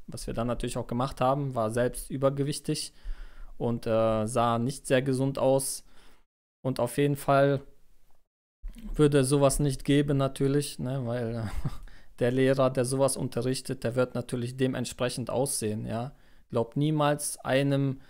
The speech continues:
Menschen mit einem Bauch, ja, der einen Bauch hat, dass er euch irgendwas über Ernährung erzählt, ja, weil er offensichtlich keine Ahnung von Ernährung hat, sonst würde er nicht so aussehen. Das sind dann die Leute, die, äh, Low Carb empfehlen und so,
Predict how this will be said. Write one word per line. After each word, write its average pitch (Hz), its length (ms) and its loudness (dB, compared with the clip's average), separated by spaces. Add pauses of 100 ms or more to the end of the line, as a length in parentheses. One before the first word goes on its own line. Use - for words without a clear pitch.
(180)
Menschen 135 380 -2
mit 135 160 -2
einem 127 420 0
Bauch, 139 560 4
ja, 117 140 0
der 123 180 0
einen 120 140 -2
Bauch 127 340 4
hat, - 320 -8 (420)
dass - 200 -6
er 120 80 -2
euch 120 180 -4
irgendwas 127 520 -2
über 120 220 0
Ernährung 127 400 0
erzählt, 117 540 -2 (540)
ja, 117 240 -4
weil 117 160 -4
er 113 300 -2 (280)
offensichtlich 139 760 -2
keine 117 260 0
Ahnung 131 200 -4
von 123 180 -4
Ernährung 127 380 -2
hat, 123 120 -6
sonst 113 200 -6
würde 127 180 -2
er 117 60 0
nicht 123 200 -6
so - 80 -4
aussehen. 170 520 -2 (920)
Das - 160 -2
sind 147 140 0
dann 135 140 4
die 143 100 2
Leute, 131 340 2
die, 120 240 -4
äh, 127 140 0
Low 117 180 0
Carb 131 320 0
empfehlen 131 420 -2
und 139 120 -6
so, 139 260 -6